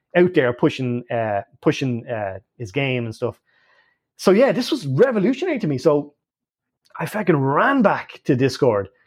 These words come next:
and, uh, messaged Cosby straight away. And I was just like, "Mate," I was like, "This is, you have something.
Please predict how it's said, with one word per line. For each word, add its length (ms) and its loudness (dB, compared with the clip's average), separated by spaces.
and, 340 0
uh, 600 4
messaged 420 -4
Cosby 300 0
straight 160 0
away. 260 2
And 100 -2
I 60 0
was 100 -2
just 140 -14
like, 140 -4
"Mate," 420 0
I 60 -12
was 120 -12
like, 280 -6
"This 260 2
is, 240 -4
you 260 2
have 240 2
something. 320 -10